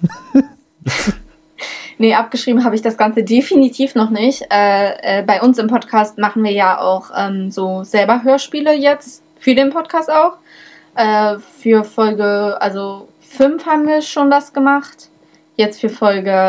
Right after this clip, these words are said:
Speaker 2: äh, zehn hatten wir was vor. Das wurde dann ja auch wieder irgendwie getauscht. Jetzt haben wir zwei Hörspiele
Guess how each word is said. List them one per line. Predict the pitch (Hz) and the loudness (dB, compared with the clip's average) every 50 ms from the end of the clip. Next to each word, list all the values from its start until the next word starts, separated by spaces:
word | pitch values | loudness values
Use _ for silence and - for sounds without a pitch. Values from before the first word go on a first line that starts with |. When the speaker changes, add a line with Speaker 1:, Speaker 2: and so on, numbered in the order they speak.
| 190 - | 0 -2
Speaker 2:
äh, | 196 196 190 185 190 190 190 - - - _ | 0 0 0 2 0 0 -2 -4 -6 -12 _
zehn | - - - 247 262 269 294 285 - - _ _ _ _ _ - - | -8 -2 2 2 4 2 2 -2 -6 -16 _ _ _ _ _ -10 -4
hatten | - 226 226 247 233 | -4 -2 0 0 0
wir | 226 220 | 0 2
was | 190 202 202 - | 0 -2 -4 -4
vor. | - 233 233 247 | 0 2 2 2
Das | 233 202 220 - - | 2 0 -4 -8 -8
wurde | 208 202 196 | -6 -6 -4
dann | 185 190 185 190 190 | -4 -4 -4 -2 -2
ja | 185 185 175 | -2 -2 -2
auch | 175 185 185 - _ _ _ - | -2 -2 -4 -6 _ _ _ -8
wieder | 220 214 208 202 185 | -4 -2 0 0 2
irgendwie | - 233 247 247 240 233 208 | 4 6 6 6 6 4 2
getauscht. | 202 190 233 202 202 214 - | -2 -2 0 0 0 0 0
Jetzt | 208 208 226 | -2 0 0
haben | 196 190 | -2 -2
wir | 196 190 190 | -2 -8 -8
zwei | - - - - - - - | -6 -4 -2 -2 -2 -4 -4
Hörspiele | - 359 330 - - - - 294 294 311 311 330 | -4 -4 -4 -4 -4 -4 -4 -2 2 2 2 2